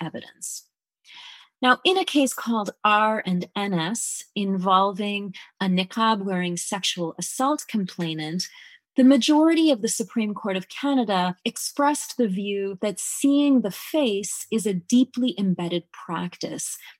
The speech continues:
that assists credibility assessment and is important to a fair trial.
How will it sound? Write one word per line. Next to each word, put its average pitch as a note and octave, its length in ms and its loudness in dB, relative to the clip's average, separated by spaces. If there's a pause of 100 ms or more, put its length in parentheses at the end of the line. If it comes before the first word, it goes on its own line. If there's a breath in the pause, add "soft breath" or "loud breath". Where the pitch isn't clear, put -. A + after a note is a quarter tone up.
that G#3+ 140 -4
assists - 720 -2
credibility F#3 680 -4
assessment A#3+ 640 -2 (300 loud breath)
and A3 100 2
is G3 140 -2
important F#3 680 -4
to D#3+ 160 -4
a D#3 40 -6
fair D3+ 320 -8
trial. - 540 -12